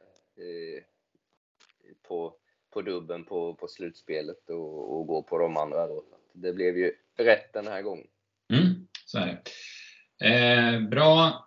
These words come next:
Speaker 2: Eh, inga jät-, inga stora framgångar för oss. Trots allt, det var dubbeln räddade upp oss,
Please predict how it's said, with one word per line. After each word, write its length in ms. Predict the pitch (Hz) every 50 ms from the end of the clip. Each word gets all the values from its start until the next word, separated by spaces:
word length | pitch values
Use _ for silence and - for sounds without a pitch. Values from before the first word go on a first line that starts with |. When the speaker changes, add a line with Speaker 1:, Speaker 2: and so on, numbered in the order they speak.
| _ - 127
Speaker 2:
Eh, 580 | 127 127 127 127 127 123 127 131 127 131 135
inga 340 | 127 127 127 131 131 131 127
jät-, 260 | 127 127 123 - - - _
inga 300 | - 135 131 127 127 127
stora 280 | 123 - 131 127 120 120
framgångar 380 | 117 120 117 117 117 117 117 117
för 120 | - 120
oss. 480 | 113 117 117 - - - - - - - - - -
Trots 220 | 131 127 117 -
allt, 300 | 143 139 139 139 135 -
det 160 | - 120 117
var 60 | 110 110
dubbeln 320 | 110 117 113 110 117 113
räddade 260 | 113 110 107 113 113
upp 140 | 110 - -
oss, 380 | 123 - - - - - -